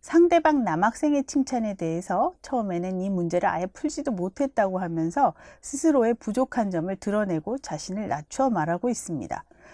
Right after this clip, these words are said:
따라서 자신에 대한 비방을 극대화하라는 겸양의 경륜을 잘 지키고 있습니다. 이러한 공손성의 원리는 한마디로 요약하면 배려하는 것입니다.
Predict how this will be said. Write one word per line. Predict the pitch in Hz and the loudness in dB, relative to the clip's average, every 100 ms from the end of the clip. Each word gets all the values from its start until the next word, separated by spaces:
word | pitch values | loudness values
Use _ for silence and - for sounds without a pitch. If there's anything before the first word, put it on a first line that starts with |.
| - - | -20 8
따라서 | 254 254 262 | 12 12 10
자신에 | 247 190 180 262 269 | 2 -2 0 4 4
대한 | 214 190 190 | 4 2 2
비방을 | 196 180 170 226 277 | -2 0 0 0 -4
극대화하라는 | 220 - 196 196 196 185 175 247 269 | -6 -6 -2 0 0 -2 -2 0 -2
겸양의 | 208 185 185 185 214 | -2 -2 -2 -2 -4
경륜을 | 196 180 165 214 294 - | -4 -4 -4 -4 -6 -8
잘 | 165 170 196 | -6 -4 -4
지키고 | - - 156 190 | -8 -6 -4 -4
있습니다. | 214 - - - - - _ _ _ _ _ _ _ | -6 -10 -12 -12 -14 -16 _ _ _ _ _ _ _
이러한 | 233 269 311 302 | 4 10 10 10
공손성의 | 277 240 269 302 277 247 254 | 6 6 8 6 6 2 4
원리는 | 190 185 233 226 254 349 | 4 2 2 0 0 0
한마디로 | - 226 226 220 214 208 | 0 4 4 2 0 0
요약하면 | 175 185 190 196 196 233 - | 2 2 0 -4 -4 -4 -2
배려하는 | 180 175 226 220 185 175 | -2 2 0 0 -4 -6
것입니다. | 156 - 160 156 175 151 | -6 -6 -8 -2 0 0